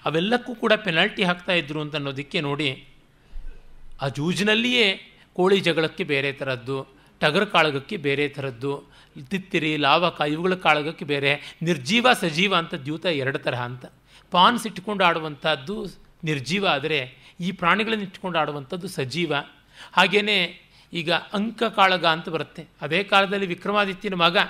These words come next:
ವಿಕ್ರಮಾದಿತ್ಯ ಅರವತ್ತು ವರ್ಷಕ್ಕೂ ಹೆಚ್ಚು ಕಾಲ ರಾಜ್ಯ ಆಳ್ದ. ಅವನ ಮಗ ಸೋಮೇಶ್ವರ ತಂದೆ ಮೇಲೆಲ್ಲನೂ ಕಾನ್ಸ್ಪೈರ್ ಮಾಡದೆ,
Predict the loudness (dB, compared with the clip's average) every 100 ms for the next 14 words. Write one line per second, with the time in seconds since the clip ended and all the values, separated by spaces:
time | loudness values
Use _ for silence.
0 | -6 -14 -8 -4 2 4 2 0 6 8
1 | 8 6 2 0 0 0 0 -4 0 0
2 | -2 2 4 6 4 6 6 6 2 -6
3 | -10 -8 2 2 4 4 4 4 4 4
4 | 2 2 0 0 2 2 4 2 2 4
5 | 4 4 0 2 0 0 0 0 2 4
6 | 6 6 2 -2 -14